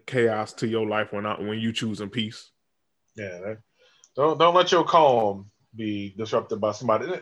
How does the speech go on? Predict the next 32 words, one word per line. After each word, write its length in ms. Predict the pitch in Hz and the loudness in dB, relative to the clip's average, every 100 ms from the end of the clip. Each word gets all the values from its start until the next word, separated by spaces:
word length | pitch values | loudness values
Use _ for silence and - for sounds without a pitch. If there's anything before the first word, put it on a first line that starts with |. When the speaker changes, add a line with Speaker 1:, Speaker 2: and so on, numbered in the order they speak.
| _ - | _ -4
Speaker 2:
intentional, 520 | 165 285 233 110 90 | 6 6 6 -2 0
right? 200 | 117 139 | 0 4
Now, 200 | 151 151 | 4 4
now, 200 | 165 175 | 4 4
if 100 | 170 | 2
you 160 | 233 196 | -2 -4
just 480 | 160 151 - - _ _ | -2 -2 -2 -6 _ _
not 180 | 147 165 | 2 2
seeing 260 | 147 165 135 | 2 -2 2
eye 140 | 127 | 4
to 60 | 113 | 4
eye 200 | 113 131 | 6 6
with 140 | 107 | 4
a 20 | 95 | 0
motherfucker 600 | 95 92 87 95 98 95 _ _ _ _ _ _ _ _ - | -6 -6 -6 -6 -8 -12 _ _ _ _ _ _ _ _ 0
on 360 | 120 107 104 | 0 0 -2
just, 220 | 104 101 117 | -8 -6 0
like, 240 | 98 90 _ _ _ _ _ _ _ _ | 0 -2 _ _ _ _ _ _ _ _
issues, 560 | 185 214 135 104 95 | 6 6 0 -4 -2
right? 160 | 104 107 | 0 0
And 80 | 113 | -2
you 80 | 143 | 0
willing 220 | 139 107 | 0 0
to 80 | 98 92 | -6 -2
work 360 | 127 135 - _ _ _ _ _ _ | 2 2 0 _ _ _ _ _ _
out, 340 | 127 127 110 101 _ | 4 4 2 -6 _
you 140 | 143 | -8
know, 240 | 107 90 - | -6 -6 -6
issues, 540 | 127 160 220 220 220 208 | -2 0 0 -2 0 4
that's 160 | 220 | 4
one 220 | 135 135 | 6 4
thing, 280 | 117 87 - | 2 -8 -10